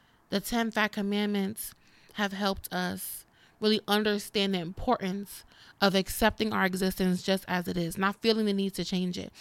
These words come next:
And even if you do feel the need to change it, being confident in that choice. 'Cause another thing that happens is because you're fat, and because now we talk about the politic of fat, people have misunderstood that to mean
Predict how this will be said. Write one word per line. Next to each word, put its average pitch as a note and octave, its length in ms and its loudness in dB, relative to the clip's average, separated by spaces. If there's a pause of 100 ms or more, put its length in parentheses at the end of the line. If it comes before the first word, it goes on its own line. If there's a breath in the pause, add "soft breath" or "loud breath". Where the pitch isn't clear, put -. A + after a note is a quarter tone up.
(140 loud breath)
And G3+ 140 2
even B3+ 180 2
if A3+ 120 -2
you A3+ 80 -4
do G#3+ 220 -2
feel G3+ 200 2
the G3 100 0
need F#3 180 0
to G3+ 80 -6
change F#3 280 2
it, E3+ 140 0 (460 loud breath)
being A3+ 260 6
confident A3+ 540 2
in G3 160 2
that E3+ 200 0
choice. - 560 -4 (340 loud breath)
'Cause B3 180 2
another C4+ 200 0
thing C#4+ 180 0
that A#3+ 100 2
happens G#3 420 0
is F#3+ 140 2
because G#3 340 0
you're G3 100 0
fat, G#3+ 440 0 (420 soft breath)
and G#3 80 -4
because G#3+ 300 2
now G#3+ 260 8
we G3+ 140 2
talk - 260 2
about G3 180 2
the - 60 -4
politic A#3+ 480 2
of F#3+ 120 -2
fat, F#3 300 -2 (600 loud breath)
people C4+ 260 4
have A3+ 100 6
misunderstood G#3+ 540 2
that G3 160 4
to G3 100 0
mean F3+ 440 2